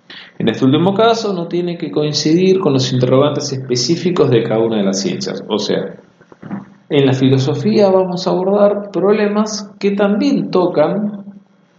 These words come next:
a lo religioso. Acuérdense que habíamos visto la muerte como un problema que también abordado desde la, desde la religión, desde el arte,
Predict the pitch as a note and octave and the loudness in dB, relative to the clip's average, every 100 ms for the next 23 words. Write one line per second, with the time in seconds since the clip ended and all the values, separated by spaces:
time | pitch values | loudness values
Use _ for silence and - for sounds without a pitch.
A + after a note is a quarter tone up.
0 | _ _ _ G#2 G#2 G#2+ G#2 G#2+ - G3+ | _ _ _ -4 -2 0 0 0 2 2
1 | F#3+ - E3+ F3+ - - - - A2+ A2 | 2 2 -2 -2 -6 -12 -10 -2 0 0
2 | G#2+ - G#2+ G#2+ G#2+ G2+ G#2 G2+ - C#3+ | -2 -2 0 0 0 2 0 2 2 0
3 | C3 F#2+ F#2 F#2 G2+ G2+ G2+ F#2+ F#2 F#2 | 0 0 0 0 0 0 0 -2 -2 -4
4 | - F#2 F#2 G2 G2 G2 G2 F2 G2+ A#2 | -6 -6 -4 -2 2 2 2 0 2 2
5 | G2 F#2 F#2+ G2 G2 G2 E2+ E2+ E2+ - | 2 -2 -2 -2 -2 -6 -8 -10 -14 -20
6 | _ _ _ _ _ _ _ _ - G2 | _ _ _ _ _ _ _ _ -10 -8
7 | F2+ F2 F2 - - - F#3 F3 F3 F3 | -4 -4 -4 -6 -6 2 2 2 -2 -4
8 | - - _ _ - - F#2 - - - | -8 -14 _ _ -16 -8 -4 0 2 0
9 | C3 B2+ B2+ B2+ - | 0 2 4 2 -4